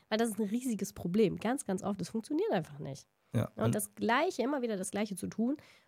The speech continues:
Speaker 1: führt dazu, dass ihr weiter auf diesem stagnierenden Level unterwegs bleiben,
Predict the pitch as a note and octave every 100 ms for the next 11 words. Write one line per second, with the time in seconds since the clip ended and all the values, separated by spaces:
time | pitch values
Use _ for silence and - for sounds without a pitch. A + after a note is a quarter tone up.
0 | _ - C4 C4 F#3 A3+ G#3 G3 G3+ F3
1 | F3+ G#3 G3 F#3+ F#3 - - G#3 F#3+ E3+
2 | E3+ F#3 E3+ E3+ D#3+ E3+ - - E3 C3+
3 | C#3+